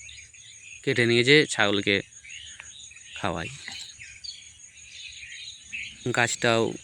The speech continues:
খুব উঁচু গাছ এবং খুব বড় গাছ। আর বড় গাছের ডালপালা কাটলে গাছের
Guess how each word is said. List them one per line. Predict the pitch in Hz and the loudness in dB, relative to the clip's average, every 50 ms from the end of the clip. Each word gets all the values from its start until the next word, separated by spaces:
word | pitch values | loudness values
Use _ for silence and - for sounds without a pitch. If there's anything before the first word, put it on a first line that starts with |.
| - - - - - - | -18 -20 -20 -20 -16 -2
খুব | - 147 135 - - - - | 2 4 4 4 2 -4 -2
উঁচু | 127 120 - 127 120 107 | -2 0 2 2 2 4
গাছ | 117 123 - - - - | 4 2 2 0 -2 -2
এবং | 117 110 107 104 101 - | 0 2 2 2 0 -2
খুব | - - 104 113 - | -4 -10 -10 -2 4
বড় | 113 113 110 110 98 82 | 6 8 8 8 6 4
গাছ। | 85 82 - - - - - - - - - - - - - - - - - - - - - - - - - - - - - - - - - - - - - - - - - - - - - - - - - - - - - - - - - - - - - - - - - - - - - - - - | 2 -2 -2 -4 -8 -8 -6 -6 -4 -4 -4 -6 -6 -6 -8 -10 -12 -14 -16 -18 -20 -18 -16 -16 -16 -16 -16 -14 -10 -10 -10 -10 -10 -14 -20 -20 -20 -20 -20 -20 -20 -20 -20 -18 -16 -16 -16 -16 -18 -18 -18 -18 -18 -18 -18 -20 -18 -18 -20 -20 -20 -20 -20 -20 -18 -18 -18 -16 -18 -12 -8 -6 -6 -4
আর | 107 104 107 | -4 0 4
বড় | 117 123 123 127 120 | 4 6 6 6 6
গাছের | 120 117 - - 131 123 - - - - - - - - - - - - - - - - - - - - - - - - - - - - 127 117 | 4 4 4 4 2 2 0 -2 -10 -18 -20 -20 -20 -20 -20 -20 -20 -20 -20 -20 -20 -20 -18 -18 -18 -18 -18 -18 -20 -20 -20 -14 -8 -2 2 4
ডালপালা | 123 120 123 - - 120 120 123 120 117 117 110 98 - - | 4 4 4 4 4 6 6 8 6 6 6 4 0 0 2
কাটলে | - 113 107 110 107 147 175 - | 4 4 4 4 2 2 4 4
গাছের | 107 104 - - 113 107 | 4 4 4 2 0 0